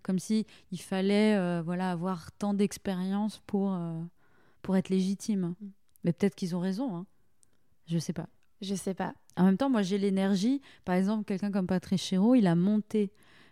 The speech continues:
Speaker 1: le Ring de, de Wagner, qui est un opéra qui dure, euh,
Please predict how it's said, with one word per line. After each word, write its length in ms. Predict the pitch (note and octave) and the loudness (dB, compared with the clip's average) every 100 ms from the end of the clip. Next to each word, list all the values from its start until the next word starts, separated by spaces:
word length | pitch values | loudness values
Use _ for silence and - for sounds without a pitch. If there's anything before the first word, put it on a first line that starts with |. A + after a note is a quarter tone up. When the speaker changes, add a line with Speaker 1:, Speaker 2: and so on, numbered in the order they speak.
| _ | _
Speaker 1:
le 180 | F#3+ F3+ | 2 4
Ring 480 | E3+ A3+ A3 F#3 E3 - _ _ | 4 4 4 2 -4 -12 _ _
de, 1400 | E3+ F3 F3 E3+ E3 E3 D#3+ D#3+ D#3 D#3 D#3 D3 C#3+ C3+ _ _ _ - | -6 0 0 0 0 -2 -2 -2 -4 -6 -6 -8 -10 -14 _ _ _ -6
de 140 | F3+ | 0
Wagner, 480 | E3+ F3 F3 G3 C4 C4 E3+ E3+ | 2 4 4 4 4 2 0 -4
qui 200 | - F3+ | -6 -4
est 120 | E3+ - | -2 -2
un 120 | E3 | 0
opéra 500 | E3+ D#3+ F3+ F3 F3+ | 0 0 -2 -2 -4
qui 180 | - F#3 | -6 -6
dure, 340 | D#3+ E3+ E3+ D#3+ D3 - - | -4 -4 -4 -8 -10 -14 -20
euh, 60 | - | -18